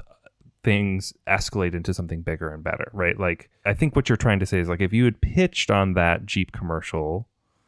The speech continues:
there would have been other directors who probably had more experience and a better reel who would have gotten that commercial from you, right?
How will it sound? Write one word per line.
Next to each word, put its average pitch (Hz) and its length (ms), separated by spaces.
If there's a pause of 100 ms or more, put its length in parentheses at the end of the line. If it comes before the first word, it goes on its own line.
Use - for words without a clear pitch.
(440)
there 104 100
would 107 140
have 104 60
been 104 160 (100)
other 123 220
directors 92 680
who 82 640 (100)
probably 98 460
had 87 160
more 95 380
experience 80 800
and 92 120
a 82 60
better 90 420
reel 76 440
who 92 100
would 87 220
have 80 100
gotten - 260
that - 140
commercial - 440
from - 260
you, - 160 (240)
right? - 280